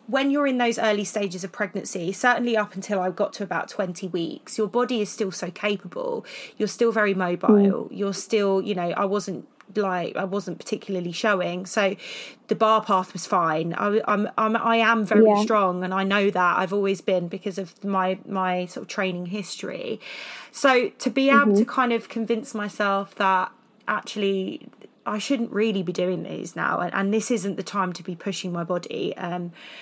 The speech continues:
Speaker 1: I found it really hard to contemplate what everybody was saying to me about listening to my body, because I'd spent the majority of my
Speaker 2: Yeah.
Speaker 1: life not listening to my body and pushing past those feelings of stop. Um,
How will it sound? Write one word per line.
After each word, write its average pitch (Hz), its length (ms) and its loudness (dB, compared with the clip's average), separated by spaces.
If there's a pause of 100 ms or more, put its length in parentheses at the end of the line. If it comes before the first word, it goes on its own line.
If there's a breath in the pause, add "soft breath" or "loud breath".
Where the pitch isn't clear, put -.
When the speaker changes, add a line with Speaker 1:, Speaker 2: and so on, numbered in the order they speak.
(160 loud breath)
Speaker 1:
I 220 100 4
found 247 320 4
it 247 120 -2
really 208 340 0
hard 190 380 2
to 190 420 -4
contemplate 185 840 -2 (320 soft breath)
what 202 180 0
everybody 190 500 0
was 185 140 -2
saying 185 440 2
to - 120 -4
me 214 220 2
about - 260 -2
listening 190 360 -4
to - 120 -8
my 190 80 0
body, 202 380 0
because 190 400 -4
I'd 190 180 -2
spent 190 640 -2
the 190 80 -2
majority 190 480 2
of 220 80 8
my 202 140 6
Speaker 2:
Yeah. - 20 6
Speaker 1:
life 202 420 2
not 202 280 -4
listening 202 360 -2
to - 100 -8
my 196 100 -2
body 208 340 -2
and 202 80 -4
pushing 180 320 -10
past 185 460 -2
those 185 200 -2
feelings 185 480 -2
of 175 200 -4 (420 loud breath)
stop. - 440 -2 (240)
Um, 190 340 2